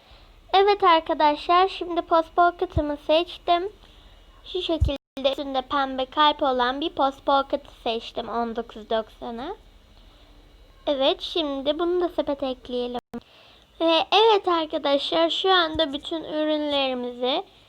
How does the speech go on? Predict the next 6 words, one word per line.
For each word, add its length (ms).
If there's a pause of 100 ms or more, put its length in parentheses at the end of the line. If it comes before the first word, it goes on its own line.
(600)
sepete 600
ekledik 600
şu 180
şekilde. 840 (920)
Size 320
göstereyim 1000